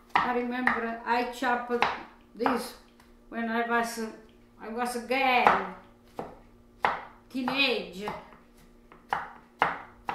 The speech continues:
And we make this. And the number one before We don't have oven. We don't have home,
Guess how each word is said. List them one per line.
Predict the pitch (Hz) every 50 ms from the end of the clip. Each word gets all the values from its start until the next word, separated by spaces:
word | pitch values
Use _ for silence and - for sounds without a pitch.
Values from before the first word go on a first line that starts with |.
| - - - - - - - - - - - - - 196
And | 208 214 214
we | 226 233
make | 226 226 226 220 202 196 190 - 220 202 185
this. | 185 208 202 185 180 - - - - - - - - - - - - - - - - - - - - - - - - - - - - - - - - - - - - - - - - - - - - - - - - - - -
And | 185 190 185 202
the | 226 226 - - - - - -
number | 214 233 247 302 320 302 294 269 294
one | 285 294 302 302 311 302 285 262 240 - - - - - - - -
before | 220 285 330 330 - - 320 359 349 320 294 285 262 254 247 247 247 262 262 - - - - - - - - - - - - - - - - -
We | 254 294 320
don't | 320 320 320 311 311
have | 330 320 320 320 311
oven. | 302 311 320 330 330 330 311 247 247 240 233 214 196 175 - - - - - -
We | 247 277 285
don't | 294 294 294 302
have | 302 294 294
home, | 285 285 285 302 320 320 302 294